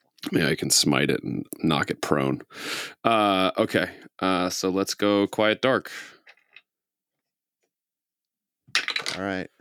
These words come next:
Speaker 1: Nineteen to hit.
Speaker 2: Nineteen will hit.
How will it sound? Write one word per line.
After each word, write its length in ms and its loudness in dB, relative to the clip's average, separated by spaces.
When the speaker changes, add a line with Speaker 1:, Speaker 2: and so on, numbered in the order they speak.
Speaker 1:
Nineteen 600 2
to 60 -2
hit. 320 -8
Speaker 2:
Nineteen 520 0
will 120 4
hit. 260 0